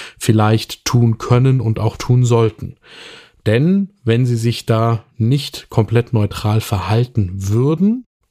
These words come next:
dann würde das Internationale Komitee vom Roten Kreuz Schwierigkeiten bekommen,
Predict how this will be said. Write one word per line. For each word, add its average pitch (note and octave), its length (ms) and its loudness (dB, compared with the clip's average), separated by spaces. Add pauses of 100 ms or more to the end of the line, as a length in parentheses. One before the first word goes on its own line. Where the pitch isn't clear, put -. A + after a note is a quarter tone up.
(140)
dann C3 460 0
würde C3 280 2
das A#2+ 180 -6
Internationale A2+ 720 0
Komitee G#2+ 440 0
vom G#2 220 0
Roten F#2+ 240 -4
Kreuz G#2+ 420 -2 (400)
Schwierigkeiten A#2 840 0
bekommen, G#2+ 540 0